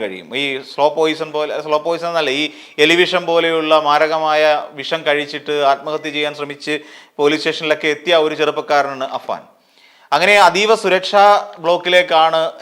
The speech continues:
അഫാനെ മാറ്റിയത്. അവിടെ പലപ്പോഴും ഉയർന്നു വരാനുള്ള ഒരു സാധ്യതയുള്ള ഒരു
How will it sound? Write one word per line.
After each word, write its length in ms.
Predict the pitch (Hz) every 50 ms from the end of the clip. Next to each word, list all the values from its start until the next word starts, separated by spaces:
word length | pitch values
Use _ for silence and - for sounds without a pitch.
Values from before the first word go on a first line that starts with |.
| 151 143 139
അഫാനെ 280 | - 165 156 156 160 151 147
മാറ്റിയത്. 340 | 143 143 143 147 135 120 110 - - 117
അവിടെ 180 | 139 156 175 170 170
പലപ്പോഴും 400 | 165 160 165 180 180 180 185 175 165
ഉയർന്നു 260 | 165 170 170 175 180 180
വരാനുള്ള 280 | 175 175 175 175 175 175 170
ഒരു 100 | 160 - 170
സാധ്യതയുള്ള 520 | 156 160 160 180 180 180 180 180 175 175 175
ഒരു 80 | 175 175